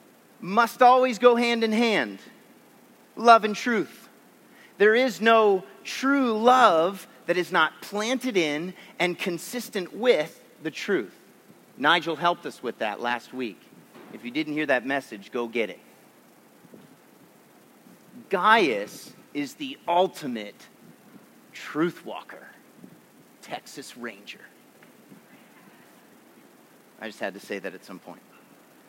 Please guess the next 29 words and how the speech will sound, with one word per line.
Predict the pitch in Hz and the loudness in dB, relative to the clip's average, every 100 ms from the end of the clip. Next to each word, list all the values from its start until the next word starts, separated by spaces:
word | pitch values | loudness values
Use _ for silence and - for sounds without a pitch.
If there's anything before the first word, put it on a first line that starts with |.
| - _ _ _ _ _ _ | -20 _ _ _ _ _ _
His | 196 202 202 | 2 2 -2
truth | - 269 302 | -2 0 0
walking | 190 170 143 - 143 135 | 4 4 4 0 -2 -4
is | 127 | -6
well | 131 147 170 185 | -4 0 2 2
known | 190 170 170 160 101 87 | 2 0 2 0 -6 -12
among | 120 127 135 | -10 -8 -6
the | 127 | -8
church | - 180 156 - - - _ _ _ _ - | -6 -6 -6 -10 -16 -18 _ _ _ _ -4
and | 147 | -4
in | 147 | -2
their | 139 | -4
community, | 127 139 160 214 143 131 | -8 -8 -8 -6 -6 -8
and | 143 143 | -8 -6
now | 151 180 208 | -2 0 0
it's | 143 143 | -4 -8
reached | 147 190 - | -8 -8 -10
the | 175 160 160 | -14 -6 -4
ears | 165 143 | -4 -6
of | 127 | -12
John, | 120 160 208 208 120 131 170 - - - | -4 2 4 4 2 -2 -10 -20 -20 -4
who's | 175 165 | -4 0
away | 156 143 180 254 | -2 0 0 -2
from | 233 175 | -4 -6
this | 139 - | -6 -8
community | 143 131 127 120 120 | -8 -6 -6 -6 -6
in | 113 | -6
Asia | 120 123 123 | -6 -6 -6
Minor. | 107 98 92 101 | -6 -6 -8 -10